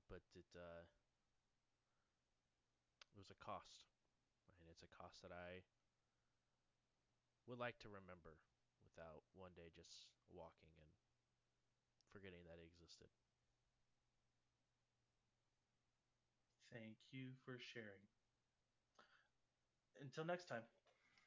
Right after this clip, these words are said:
Speaker 1: He sort of nods and walks off.
Speaker 2: And then I'll just, uh, come back to the group and wait till we all reconvene.
Speaker 1: Okay.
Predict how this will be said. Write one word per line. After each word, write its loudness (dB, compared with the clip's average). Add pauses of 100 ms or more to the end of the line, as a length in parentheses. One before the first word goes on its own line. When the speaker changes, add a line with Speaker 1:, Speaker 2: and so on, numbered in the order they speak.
(720)
Speaker 1:
He -6
sort 2
of 0 (1300)
nods 0
and -8 (800)
walks -6
off. -8 (4000)
Speaker 2:
And 4
then 4
I'll 2
just, -6
uh, 2
come -2
back -4
to -10
the -16
group -4
and -6 (160)
wait -2
till -10
we -2
all 0
reconvene. -6 (480)
Speaker 1:
Okay. 0